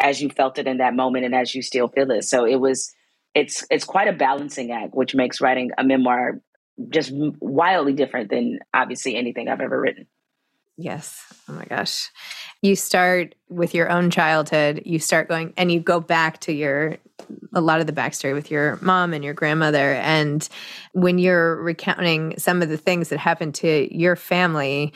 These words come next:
Speaker 2: and your mom when she was younger, I was, you know, I, occasionally I was just like, "Oh my gosh, no, again?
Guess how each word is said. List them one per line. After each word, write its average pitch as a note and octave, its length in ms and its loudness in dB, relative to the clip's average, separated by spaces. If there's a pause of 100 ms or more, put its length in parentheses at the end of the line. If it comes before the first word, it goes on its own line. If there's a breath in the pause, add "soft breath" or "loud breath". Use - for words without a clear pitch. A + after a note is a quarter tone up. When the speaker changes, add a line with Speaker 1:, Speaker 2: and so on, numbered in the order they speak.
(640 loud breath)
Speaker 2:
and F3 160 4
your F#3 220 4
mom E3 340 2
when D#3+ 120 -4
she - 200 -2
was E3 220 2
younger, C#3+ 600 0 (600)
I F3+ 100 4
was, F#3 340 0
you G3+ 160 0
know, F#3 180 0
I, F3 200 2 (400)
occasionally G#3+ 480 0
I F3 100 2
was E3+ 160 -2
just - 140 -14
like, F#3+ 220 -2
"Oh G#3+ 40 4
my G#3 140 6
gosh, F#3+ 280 2
no, G3+ 220 4
again? G#3+ 640 0